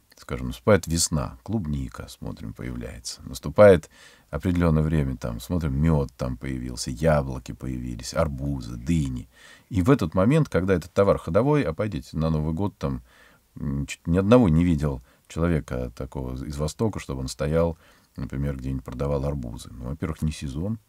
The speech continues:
во-вторых, <laughs> никто их не хочет, в-третьих, они сами замерзнут, ну и, пожалуй, и сам он замерзнет. То есть торговать добродетелями — это необходимо, если хотите, скажу таким обычным словом, реализовывать свой талант,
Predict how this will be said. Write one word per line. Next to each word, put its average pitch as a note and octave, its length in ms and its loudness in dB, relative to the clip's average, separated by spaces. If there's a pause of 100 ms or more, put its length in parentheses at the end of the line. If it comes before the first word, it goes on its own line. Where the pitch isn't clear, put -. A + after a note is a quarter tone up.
(320)
во-вторых, - 380 -6
<laughs> - 100 -6
никто F#2+ 200 0
их G2+ 160 0
не E2+ 120 4
хочет, - 440 0 (140)
в-третьих, - 380 0
они E2 140 4
сами A#2+ 280 6
замерзнут, F2+ 480 4
ну G2 60 0
и, F2+ 40 0
пожалуй, G#2 360 2
и - 20 4
сам E2 240 6
он B1+ 140 -4
замерзнет. B1+ 520 -8 (500)
То E2+ 60 0
есть D2 120 -2
торговать G#2 440 8
добродетелями — F2 680 2
это E2+ 140 -2
необходимо, F2 680 2 (680)
если - 180 -8
хотите, - 520 -2
скажу C#2+ 280 -8
таким D2+ 320 -6
обычным E2 460 -2
словом, D2 340 -2
реализовывать F2+ 680 0
свой D2 220 -6
талант, A#2 460 2